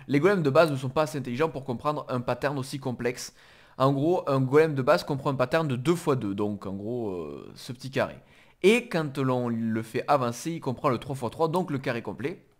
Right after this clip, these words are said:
Donc lui, vous voyez que lui, il veut retirer les gold nuggets de cet endroit. Donc en fait, théoriquement, il est plus passé par là, hein, vous voyez, hop. Lui, voilà. Ah, voilà, c'est, il s'est re-, il s'est reset à sa pla-, à son emplacement originel.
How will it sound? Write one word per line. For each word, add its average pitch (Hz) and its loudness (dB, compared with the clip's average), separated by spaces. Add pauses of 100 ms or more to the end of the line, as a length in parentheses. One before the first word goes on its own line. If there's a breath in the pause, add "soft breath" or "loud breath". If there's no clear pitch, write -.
(920)
Donc 120 -2
lui, 143 4
vous 143 2
voyez 156 0
que - -6
lui, 190 -2
il 185 0
veut 143 2
retirer 156 0 (560 soft breath)
les 101 -2
gold 165 0
nuggets 127 0 (140)
de 131 -4
cet 143 -2
endroit. 117 -2 (1700)
Donc 98 -8
en 98 -6
fait, 127 -6
théoriquement, 110 -10
il 104 -6
est 76 -10
plus - -16
passé 107 -10
par 92 -12
là, - -2
hein, - -8
vous 123 -10
voyez, 190 -10
hop. - -14 (760)
Lui, 110 -8
voilà. 85 -4
Ah, 123 12
voilà, 92 0
c'est, - -12
il 92 -8
s'est 127 -2
re-, 131 0
il 131 -12
s'est 139 -4
reset 120 -4
à 113 -8
sa 113 -14
pla-, 104 -8
à 104 -12
son 107 -8
emplacement 104 -10
originel. 113 -6